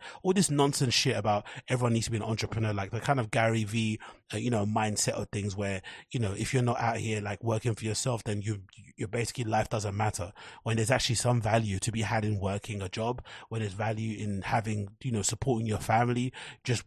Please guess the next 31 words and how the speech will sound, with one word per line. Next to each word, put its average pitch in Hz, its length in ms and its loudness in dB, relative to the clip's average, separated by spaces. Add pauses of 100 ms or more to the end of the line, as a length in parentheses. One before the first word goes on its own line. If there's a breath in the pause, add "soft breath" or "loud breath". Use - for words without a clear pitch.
(100)
doing 113 280 2
a 104 40 -2
basic 107 380 0
nine-to-five, 110 640 2
there's 110 160 -6
nothing 113 240 0
completely 107 320 -2
wrong 107 240 2
with 107 140 -4
that. 127 180 0 (240 loud breath)
But 117 120 -4
these 127 140 2
guys 120 200 4
will 113 80 4
make 113 180 0
you 107 60 -4
feel 120 260 0
as 104 100 -2
if, 104 100 -4
like, 101 200 -2
if 107 120 -2
you're 123 100 2
not, 113 260 2 (220 loud breath)
you 131 100 2
know, 101 120 2
talking 120 320 2
into 117 180 2
a 104 40 0
fucking 110 380 -6
microphone 107 640 -2
and - 0 -